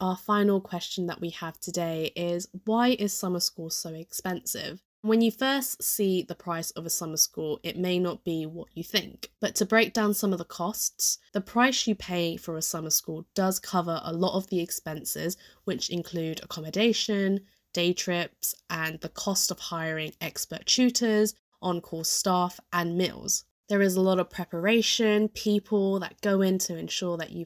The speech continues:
have one of the best times of your life and experience that once-in-a-lifetime opportunity when you attend a summer school,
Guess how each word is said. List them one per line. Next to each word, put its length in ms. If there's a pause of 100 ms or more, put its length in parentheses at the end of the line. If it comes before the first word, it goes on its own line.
have 220
one 180
of 100
the 160 (120)
best 300
times 380
of 140
your 100
life 460
and 100
experience 680
that 260
once-in-a-lifetime 1120
opportunity 840 (200)
when 200
you 100
attend 380
a 40
summer 280
school, 400